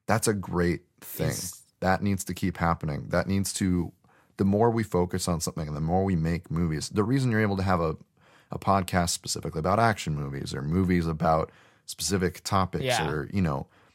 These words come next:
Speaker 1: is because the breadth of a, of subject matter breeds conversation. It breeds
Speaker 2: Mm-hmm.
Speaker 1: comparison. It breeds, you know, in-depth
Speaker 2: Yeah.
Speaker 1: analysis, which is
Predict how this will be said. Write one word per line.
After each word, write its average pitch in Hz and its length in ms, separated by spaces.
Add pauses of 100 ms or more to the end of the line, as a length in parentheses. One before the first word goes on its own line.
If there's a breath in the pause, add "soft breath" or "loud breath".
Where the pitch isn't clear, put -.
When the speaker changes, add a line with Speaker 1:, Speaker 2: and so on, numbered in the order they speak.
(140)
Speaker 1:
is 98 180
because 90 680
the 87 220
breadth 87 680 (240)
of 85 120
a, 76 280 (480)
of 78 320
subject 90 440
matter 71 460 (600)
breeds 185 400
conversation. 82 760
It - 120
breeds 87 300
Speaker 2:
Mm-hmm. 120 80
Speaker 1:
comparison. 80 640
It - 120
breeds, 78 600 (580)
you 90 140
know, 69 280 (280)
in-depth 101 600
Speaker 2:
Yeah. - 40
Speaker 1:
analysis, 82 760
which 82 220
is 76 200